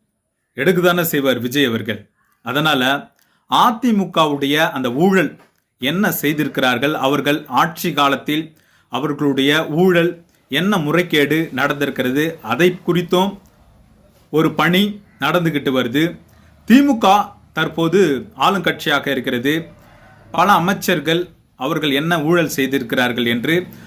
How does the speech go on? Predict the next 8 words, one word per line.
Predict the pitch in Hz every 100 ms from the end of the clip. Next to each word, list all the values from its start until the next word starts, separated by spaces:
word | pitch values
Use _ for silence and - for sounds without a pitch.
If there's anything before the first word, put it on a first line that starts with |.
| -
அந்த | 139 202 277 262
பணியும் | - 180 156 175 185
மும்முரமாக | 180 208 247 220 147 131 190
நடந்து | 143 135 147 147
வருகிறது. | 131 123 120 127 - - -
இதுதான் | 156 180 175 202 - - _ _
தமிழ்நாடு | 151 185 233 214 185
முழுவதும் | 165 165 180 165 170